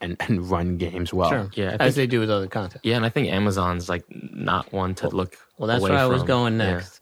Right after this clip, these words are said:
Speaker 2: Was Amazon at this thing, and do they have anything to say in this space?
Speaker 3: We didn't see them,
Speaker 1: Well, they
Speaker 3: but
Speaker 1: own
Speaker 3: they,
Speaker 1: Twitch.
Speaker 3: they own Twitch, but Amazon proper or Amazon Prime was not there
Speaker 2: Yeah.
Speaker 3: from, from our knowledge. But,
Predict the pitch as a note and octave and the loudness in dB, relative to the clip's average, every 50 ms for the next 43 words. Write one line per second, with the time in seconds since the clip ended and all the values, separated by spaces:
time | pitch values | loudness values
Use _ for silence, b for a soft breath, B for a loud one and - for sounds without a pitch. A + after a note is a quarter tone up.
0 | _ - - A#2 A2+ A2+ A2 C3 C3+ C3 C3 C#3 C3+ D#3 C#3+ C3 A#2 A#2 B2+ - | _ -8 -2 0 0 0 0 2 2 2 2 2 2 2 2 2 2 0 0 -2
1 | - C#3 - - - D3+ D#3 D#3+ D#3+ - - A#2+ A2 G#2+ G#2+ G#2+ G#2 A#2+ - - | -4 -8 -4 -2 -2 0 0 0 -2 -2 -2 -2 -2 0 -2 -2 -4 -6 -6 -4
2 | G#2+ G#2 G#2+ G#2+ A2+ A#2 G#2+ A2 A2 A2 A#2 A#2 G#2+ G2 - - B2 G#2+ G2 G2 | -2 0 0 0 0 0 0 0 -2 0 -2 -2 -4 -4 -4 -4 -2 -2 -2 -2
3 | F#2+ F#2+ - - - G#2 F#2+ F#2 F2+ - - - - - A2+ B2 C3+ C#3 A#2+ G2+ | -2 -4 -6 -4 -4 -4 -4 -4 -6 -8 -14 -12 -2 2 4 4 6 6 4 2
4 | - - G2 F#2 F2+ F#2 F2+ F2+ F2 F2 - A2+ B2+ D3 D3+ D3 E3 - C3+ G#2+ | 2 0 0 0 0 2 0 0 -2 -2 2 2 4 4 4 4 4 4 4 2
5 | - - - C3+ A#2 F2+ F2 - - - - A2+ A#2 G2+ B2+ D3+ C#3 A#2+ - - | 0 0 0 2 2 2 0 -4 -6 0 2 2 4 4 2 2 0 0 0 0
6 | G#2 F#2 D#2+ - - G#2 F#2+ - G#2+ G#2 G#2+ G2 G2+ F#2 F2+ - - F#2 F2+ F2 | 0 0 0 -2 -4 -4 0 0 2 2 2 2 0 0 -2 -2 -2 -2 -2 -2
7 | - - F2 F2+ F#2+ F#2 - A2 G#2+ G2 G2+ F2+ F2+ F2 - - - F#2+ F#2+ F#2 | -2 -2 -2 0 0 0 0 0 2 2 0 0 -2 -4 -8 -2 0 2 2 2
8 | F2 E2+ E2+ E2 E2 - - - F#2+ F2+ F2 F#2+ F2+ E2+ E2+ - - F2 E2+ E2+ | 2 0 -2 -6 -8 -10 -4 -2 0 0 0 0 -2 -2 -2 -4 -4 -2 -2 -2
9 | E2+ F2 F2+ A2 G2+ F#2 G2 G2+ F2+ - - G2 F#2+ F#2 F2+ F2+ F#2 F2+ F2 F2 | -2 -4 -4 -6 -6 -2 -2 -4 -4 -2 -2 0 0 2 2 2 2 0 0 0
10 | F2+ F2 - - - G2 F#2 E2 - | -2 -4 -4 0 0 0 0 0 -4